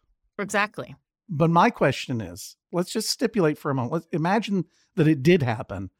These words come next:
Speaker 2: Jess, what is this supposed to prove?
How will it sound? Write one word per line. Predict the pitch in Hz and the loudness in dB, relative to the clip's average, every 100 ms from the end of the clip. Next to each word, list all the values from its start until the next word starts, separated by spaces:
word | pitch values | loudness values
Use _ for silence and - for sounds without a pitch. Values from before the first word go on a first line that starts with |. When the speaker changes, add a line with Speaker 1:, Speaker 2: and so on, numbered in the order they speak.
| _ _ | _ _
Speaker 2:
Jess, | - 175 - 185 | 2 2 2 0
what | 151 208 | 2 4
is | 226 196 240 | 2 -4 -6
this | 220 | -4
supposed | 208 214 208 | -2 0 0
to | - | -4
prove? | - 214 247 269 - | -4 -2 -2 -6 -14